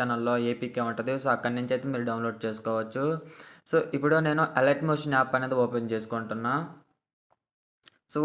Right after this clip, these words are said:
open చేసుకున్న తర్వాత నాకు interface అనేది ఈ విధంగా ఉంది. ఇక్కడ గ్రీన్‌ది plus option ఉంటుంది, దాని పక్కనే మీకు projects option ఉంటుంది. ఆ project option click చేసుకొని మీరు import చేసుకున్న two projects మీకు టాప్‌లోనే కానొస్తాయి. First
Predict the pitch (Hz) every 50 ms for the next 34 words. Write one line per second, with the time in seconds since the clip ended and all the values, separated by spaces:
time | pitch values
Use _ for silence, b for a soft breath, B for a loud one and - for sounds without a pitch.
0 | 160 160 156 165 165 165 160 - 156 156 151 143 147 143 143 147 147 135 131 127
1 | 123 123 139 139 - 139 135 131 127 131 127 131 123 120 120 120 120 120 117 113
2 | 110 110 123 139 139 143 139 135 127 127 135 143 151 160 165 160 165 147 135 131
3 | - 143 139 139 139 131 120 110 110 110 - 110 110 120 123 135 - - 139 -
4 | - 156 165 165 165 156 151 160 147 151 143 131 135 139 139 139 - 123 113 110
5 | - - 113 110 110 107 107 107 104 101 101 B B B B B B B 117 117
6 | 117 - 131 131 131 143 139 143 127 123 120 - 117 113 107 110 110 107 - -
7 | 123 120 117 - - 117 120 135 135 135 131 131 131 123 151 151 147 151 156 143
8 | 143 - 143 139 131 135 - 131 127 127 - 131 127 131 135 135 - 151 151 151
9 | 143 123 - 123 123 123 123 - 127 123 123 120 117 113 110 110 107 107 - 104
10 | 104 101 B B B B B B - - 131 127 -